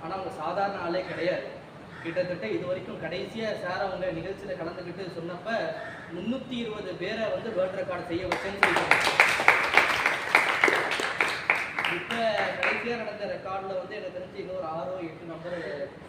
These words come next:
சேர்ந்திருக்காங்க. அஜ்மலோட சேர்த்து கிட்டத்தட்ட முன்னூத்தி இருபது பேருக்கு மேல வேர்ல்டு ரெக்கார்டு செய்ய வச்சு, அவர்களும் இரண்டு வேர்ல்டு ரெக்கார்டு செஞ்சு, இந்த கும்மிடிப்பூண்டி தாலுகாவுடைய யோகா ஜட்ஜாக இருக்கக்கூடியவர்கள் தான்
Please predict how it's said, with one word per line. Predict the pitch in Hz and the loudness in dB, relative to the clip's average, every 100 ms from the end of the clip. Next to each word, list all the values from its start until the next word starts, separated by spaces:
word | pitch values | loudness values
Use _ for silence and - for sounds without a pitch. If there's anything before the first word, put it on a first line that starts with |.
| - - - 196 | -16 -16 -12 -4
சேர்ந்திருக்காங்க. | 208 214 185 170 165 - 156 | -2 -2 -4 -4 -4 -6 -8
அஜ்மலோட | 151 180 180 180 175 | -6 -4 -2 -2 -2
சேர்த்து | 170 170 165 190 196 - - - - | -2 -4 -4 -6 -8 -10 -10 -10 -8
கிட்டத்தட்ட | 185 190 190 240 233 | -4 -2 0 2 2
முன்னூத்தி | 190 190 247 - | 2 0 -2 -2
இருபது | 254 240 233 220 202 | -4 -2 -2 -2 -2
பேருக்கு | 196 220 - - | 0 0 -2 -4
மேல | 170 180 220 226 254 - - - - - - - | -2 0 2 2 2 0 -6 -10 -14 -14 -16 -6
வேர்ல்டு | 160 214 240 220 | 4 6 6 2
ரெக்கார்டு | 208 202 170 | 2 0 0
செய்ய | 180 170 220 | -2 -2 0
வச்சு, | 175 170 - 247 277 - - - | -2 -2 -2 0 0 -4 -12 -10
அவர்களும் | - 277 254 269 269 311 269 | -2 4 4 4 2 0 -2
இரண்டு | 202 240 254 247 | 0 0 2 2
வேர்ல்டு | 220 247 240 | 4 2 2
ரெக்கார்டு | 226 226 202 - | 2 2 0 0
செஞ்சு, | 190 - 220 269 277 - - - | -4 -4 0 0 -2 -8 -10 -8
இந்த | 170 | -4
கும்மிடிப்பூண்டி | 180 196 285 233 254 240 233 214 | -2 0 0 0 0 0 0 2
தாலுகாவுடைய | 202 226 233 - - - 214 190 | 2 2 2 2 2 0 0 -2
யோகா | 196 240 247 262 | 2 2 6 4
ஜட்ஜாக | - 180 - 233 254 233 | 6 2 2 4 4 4
இருக்கக்கூடியவர்கள் | 254 226 - 196 208 202 196 196 | 0 -2 -4 -4 -2 -2 -2 2
தான் | 240 277 | 4 4